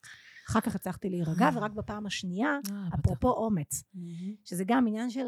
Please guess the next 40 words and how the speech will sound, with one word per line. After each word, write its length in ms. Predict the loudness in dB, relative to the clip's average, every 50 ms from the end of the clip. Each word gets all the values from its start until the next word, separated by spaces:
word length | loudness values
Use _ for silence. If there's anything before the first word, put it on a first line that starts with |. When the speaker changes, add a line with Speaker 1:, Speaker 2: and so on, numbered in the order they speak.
| -2 -2
Speaker 1:
רגע, 280 | -2 -2 -2 -2 -4 -4 -6 -6 -8 -8 -8
הפעם 200 | -6 -4 -2 -2
הראשונה 200 | -2 -2 -4 -6
יכולה 100 | -8 -8 -6 -4
להיות 120 | -4 -2
נורא 100 | 0 0
מפחידה, 440 | 0 0 -2 -2 -4 -2 0 0 0
אבל 100 | 2 2
אחר 180 | 2 0 0 -2
כך 180 | -4 -6 -8
רגע 160 | -6 -4 -4 -4
אתה 80 | -2
כבר 80 | 0 2
Speaker 2:
שריר, 640 | 4 6 6 6 6 6 4 4 4 4 6 6 4
שריר. 340 | 2 0 -4 -4 -4 -2 2 4 4 4 4 2 4 4 4 4 2 -4
Speaker 1:
צפ-, 300 | -12 -12 -12 -10 -6 -4 -4 -4 -2 -2
בפעם 280 | -2 0 0 0 0 -2
השלישית 400 | -2 -4 -4 -4 -2 -2 -2 -2
כבר 140 | -4 -4 -2
נהניתי. 480 | -2 0 -2 -2 -2 -4 -4 -4 -4 -4 -4
Speaker 2:
כן. 240 | -6 -6 -6 -6 -4 -2
Speaker 1:
בפעם 160 | 0 0 0 0
הרביעית 220 | -2 -2 -4 -2
כבר 100 | 0 0
לא 140 | 0 2 2
עליתי, 260 | 2 0 0 0 -2
כי 100 | -4 -6
כבר 160 | -8 -10 -10 -12
די. 100 | -12 -12 -16 -20 _ _ _ _ _ -4
Speaker 2:
כן. 240 | -2 -2 -2 -2
Speaker 1:
כאילו, 280 | -2 -4 -6 -6 -8 -4
הילדים 380 | 0 4 4 6 6 4 2 2
עלו, 240 | 2 2 2 2
אני 120 | 0 -2 -4
כבר 140 | -6 -10 -14
לא. 60 | -16 -20 -20 -20 _ _ -20 2 6
Speaker 2:
<laughs> 60 | 8 10 10 8 8 4 -2 -8 -10 -8 -8
Speaker 1:
אבל, 200 | -8 -6 -6 -6
אה, 200 | -6 -6 -6 0
Speaker 2:
התלהבתי. 580 | 2 4 4 4 4 0 -2 -4 -4 -4 -8